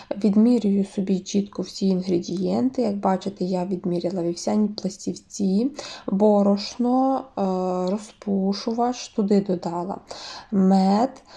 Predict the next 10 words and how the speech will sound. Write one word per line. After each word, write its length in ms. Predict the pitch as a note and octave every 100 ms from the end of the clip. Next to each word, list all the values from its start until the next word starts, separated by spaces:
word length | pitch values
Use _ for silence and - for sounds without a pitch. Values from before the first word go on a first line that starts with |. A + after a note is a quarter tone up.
| - - - _
е, 280 | G3 F#3 F3+ F3+ - -
підсолила, 800 | A3 - A#3 G3+ F#3+ F3+ F3+ A3+
додала 540 | A3+ G3 F#3 F3 E3+ - - - - - -
сіль. 380 | G3+ G3+ C4+ G4+ -
Е, 560 | E4+ - G#3 G3 F#3 F#3+ -
тепер 540 | G#3 - A3+ G#3+ G3+
я 400 | F#3 F#3 F#3 F3+
туди 640 | F#3 F3+ G3 F#3+ F3 E3+ F#3
буду 280 | F#3 F3 F3+
додавати 800 | - F3 F3+ F3+ E3+ E3+ - F#3+